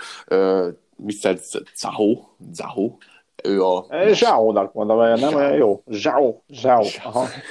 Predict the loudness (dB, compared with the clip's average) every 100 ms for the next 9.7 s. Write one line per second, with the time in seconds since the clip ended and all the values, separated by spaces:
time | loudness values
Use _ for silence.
0 | -14 -14 -14 -14 -14 -4 0 0 2 0
1 | 0 -4 -6 -2 0 0 -2 -14 -18 -8
2 | 0 2 0 -4 _ _ -10 -8 -8 -4
3 | -2 -2 -4 _ -4 -2 -2 -4 _ _
4 | _ _ _ _ _ _ -8 -6 -2 -4
5 | -4 -12 -16 -12 -6 -6 -6 -8 -10 -8
6 | -10 -10 -8 -8 -8 -16 -14 -8 -4 -4
7 | -6 -2 -2 -2 -10 -20 -20 -12 -8 -2
8 | -2 0 -4 -4 -4 -4 -4 -4 -6 -4
9 | -4 -4 -6 -6 -4 -6 -8